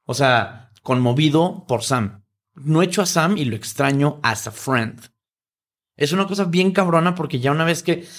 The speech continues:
digo, si lo haces en serio y con amor y que de verdad estás al-, haciendo algo que para ti sea meaningful, a mí me decía la, el, el asistente de dirección, dice, "Güey, cuando te dan tercera llamada y ya estás caminando, ya hasta caminas como Sam". Fíjate la cosa que chingona es.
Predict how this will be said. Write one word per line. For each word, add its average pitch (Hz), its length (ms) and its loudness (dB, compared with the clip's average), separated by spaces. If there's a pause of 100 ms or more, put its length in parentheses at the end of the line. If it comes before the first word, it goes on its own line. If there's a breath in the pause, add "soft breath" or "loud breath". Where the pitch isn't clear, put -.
(120)
digo, 170 160 2
si 185 100 0
lo 226 80 0
haces 254 180 -4
en 165 120 -2
serio 170 240 4
y 175 40 -4
con 123 200 -4
amor 131 240 0
y 147 40 0
que 135 120 -8
de 113 120 2
verdad 117 280 4
estás 147 220 -4
al-, 151 200 -4
haciendo 147 340 0
algo 147 240 2
que 143 140 -6
para 107 200 -2
ti 139 120 -6
sea 139 140 -2
meaningful, 143 580 0 (920 soft breath)
a 131 120 2
mí 131 60 2
me 139 120 2
decía 127 260 0
la, 139 100 2 (100)
el, 120 220 -2
el 110 240 -2
asistente 113 440 -2
de 123 40 4
dirección, 113 440 -2 (580 soft breath)
dice, 123 180 0
"Güey, 127 260 2
cuando 123 260 2
te 123 100 -4
dan 131 80 0
tercera 170 260 0
llamada 143 540 0 (460)
y 123 100 -2
ya 135 80 4
estás 135 200 -6
caminando, 139 480 2
ya 131 140 0
hasta 123 160 -4
caminas 117 340 0
como - 160 -12
Sam". 107 180 -14 (720)
Fíjate 143 240 -2
la 113 100 0
cosa 131 180 -4
que - 80 -14
chingona 127 400 0
es. - 160 -12